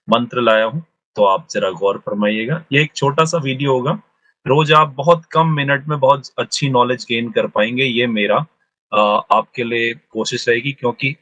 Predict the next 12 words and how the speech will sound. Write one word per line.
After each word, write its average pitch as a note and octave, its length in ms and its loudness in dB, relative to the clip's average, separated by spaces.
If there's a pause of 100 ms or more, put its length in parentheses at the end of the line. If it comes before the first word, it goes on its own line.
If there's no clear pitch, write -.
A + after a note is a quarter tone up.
(140)
वक्त D3 340 4
बहुत G#2+ 340 -4
कम G#2 180 -6
है G#2+ 60 -2
सभी G#2 280 -4
के G#2+ 120 -8
पास A#2 320 0
और A#2 120 -2
उसमें A#2+ 280 -6
solid A#2 360 0
चीजें G#2 340 -8
चाहिए। E2 360 -6